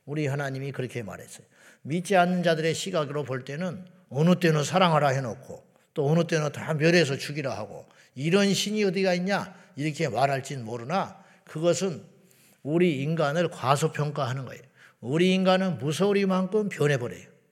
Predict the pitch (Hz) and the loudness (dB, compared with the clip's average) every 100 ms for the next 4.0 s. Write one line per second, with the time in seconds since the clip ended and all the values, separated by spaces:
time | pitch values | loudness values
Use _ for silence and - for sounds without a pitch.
0 | _ _ _ _ - 190 - 196 156 123 | _ _ _ _ -12 -4 2 2 2 0
1 | 131 190 180 165 190 185 127 127 139 185 | -2 0 2 2 -2 -8 -10 -6 -4 -2
2 | 247 294 302 254 196 185 185 185 202 185 | -2 -2 -4 -2 -2 -2 -2 -2 -4 -6
3 | 117 131 123 117 110 113 170 208 165 | -4 -2 -2 -4 -8 -6 -4 -4 -8